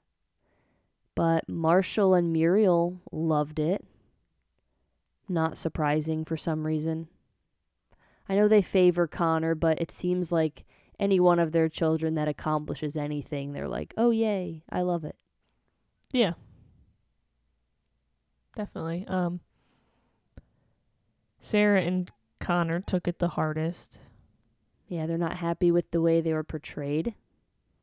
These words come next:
Speaker 1: Which sounds valid, but also, like, he's writing a true story, so, <laughs> like, maybe you just don't like yourself.
Speaker 2: I, he used, like, real-life examples. Yeah, that's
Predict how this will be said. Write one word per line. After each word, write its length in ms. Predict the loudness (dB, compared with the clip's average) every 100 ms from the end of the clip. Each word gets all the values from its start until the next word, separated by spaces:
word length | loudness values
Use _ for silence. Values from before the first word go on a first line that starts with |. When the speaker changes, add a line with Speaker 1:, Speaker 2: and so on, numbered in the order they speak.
| _ _ _ _ _ _ _ _ _ _
Speaker 1:
Which 160 | -10 -6
sounds 400 | -2 0 0 -2
valid, 460 | 0 2 2 0
but 120 | 0
also, 380 | 0 0 0 0
like, 400 | 0 0 -2 -8 -20 -12
he's 280 | -4 -2
writing 400 | 2 4 4 4
a 60 | 0
true 240 | -2 -2 0
story, 460 | 0 0 2 0
so, 240 | -2 -4 -4
<laughs> 80 | -2
like, 280 | -2 -4 -12 _
maybe 260 | 0 2 4
you 140 | 2
just 260 | 2 0 -2
don't 120 | 0
like 240 | 0 0
yourself. 560 | 0 -2 0 -2 0 2
Speaker 2:
I, 120 | 2
he 400 | 4 2 0 0
used, 220 | 0 2
like, 240 | 4 4 4
real-life 560 | 4 6 6 6 4
examples. 840 | 0 0 0 0 0 0 0 0 0
Yeah, 260 | 2 4 6
that's 460 | 4 -2 -12 -14